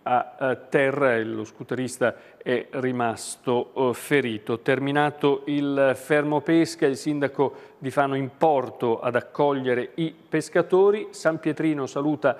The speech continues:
ma in centro e mare la movida, eh, resiste e a Fermignano esplode un grosso petardo. Si cerca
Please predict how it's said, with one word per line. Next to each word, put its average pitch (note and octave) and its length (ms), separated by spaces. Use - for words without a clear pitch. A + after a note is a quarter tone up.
ma B2 100
in B2+ 100
centro D3 320
e C#3 40
mare C#3 300
la B2 80
movida, C#3 720
eh, C3+ 160
resiste C3+ 720
e C3+ 120
a B2 40
Fermignano B2+ 600
esplode C#3 500
un B2 200
grosso D#3+ 420
petardo. A2 580
Si C#3+ 180
cerca A2 540